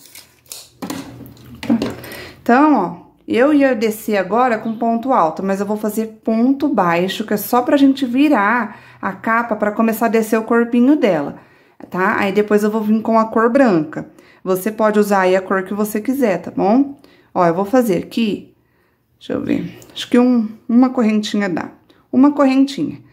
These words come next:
Aí, ó, eu vou pegar só na laçadinha de trás do ponto alto. Vocês tão vendo que a gente tem duas laçadinhas.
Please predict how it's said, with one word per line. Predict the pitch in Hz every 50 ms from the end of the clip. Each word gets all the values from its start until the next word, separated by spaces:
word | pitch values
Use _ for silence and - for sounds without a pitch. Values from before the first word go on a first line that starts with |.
| _ _ - - - _ _
Aí, | - 214 226 240 277 311 320
ó, | 233 180 175
eu | 190 190
vou | 233 240
pegar | 240 285 277 262 262 262 262
só | 262 - - - 285 277 320 339
na | 330 311
laçadinha | 302 294 302 302 302 294 262 240 214 226 269 269 277 254
de | 226 262 269
trás | - - 247 233 226 254 285 294
do | 240 240 240
ponto | - 220 208 202 190 196 196
alto. | 180 170 156 151 147 147 - 165
Vocês | 170 180 180 247 233 233
tão | 233 202 196 196
vendo | 202 220 208 196 185 180
que | 180 -
a | 180
gente | 180 180 180 180
tem | - 196 190 185
duas | 180 165 202 220 247 311 330 311
laçadinhas. | 311 277 285 285 285 359 370 - - 240 220 202 175 160 -